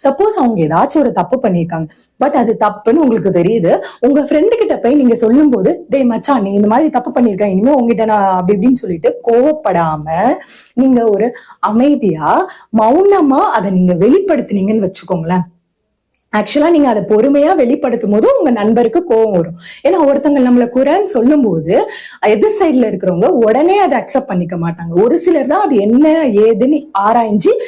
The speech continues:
சரி நம்ம ஃப்ரெண்டு வந்து நம்ம நல்லதுக்கு தான் சொல்றான்னு சொல்லிட்டு கொஞ்சம் லேட்டா தான் அதை அப்சர்வ் பண்ணிட்டு அக்செப்ட் பண்ணிப்பாங்க. But ஒரு சிலர் அந்த மாதிரி இருக்க மாட்டாங்க. அந்த மாதிரி நீங்க உண்மைகளை சொல்ல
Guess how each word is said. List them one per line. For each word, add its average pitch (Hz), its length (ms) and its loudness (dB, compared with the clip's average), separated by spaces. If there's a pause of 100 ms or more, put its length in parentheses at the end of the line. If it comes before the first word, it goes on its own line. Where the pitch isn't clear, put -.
(120)
சரி 262 260 0
நம்ம 196 320 -4
ஃப்ரெண்டு 285 280 2
வந்து 254 200 2
நம்ம 247 180 0
நல்லதுக்கு 214 480 0
தான் 285 140 -4
சொல்றான்னு 233 320 0
சொல்லிட்டு 214 260 0
கொஞ்சம் 240 280 0
லேட்டா 208 300 2
தான் 254 180 -2 (260)
அதை 202 160 -2
அப்சர்வ் 190 460 0
பண்ணிட்டு 190 380 -2 (160)
அக்செப்ட் - 340 -6
பண்ணிப்பாங்க. 165 420 -6 (360)
But 381 260 -2
ஒரு 277 220 2
சிலர் 269 300 0
அந்த 220 240 0
மாதிரி 277 320 2
இருக்க 269 240 0
மாட்டாங்க. 196 440 -2
அந்த 226 140 0
மாதிரி 294 360 2
நீங்க 240 240 2
உண்மைகளை 269 560 2
சொல்ல 226 340 0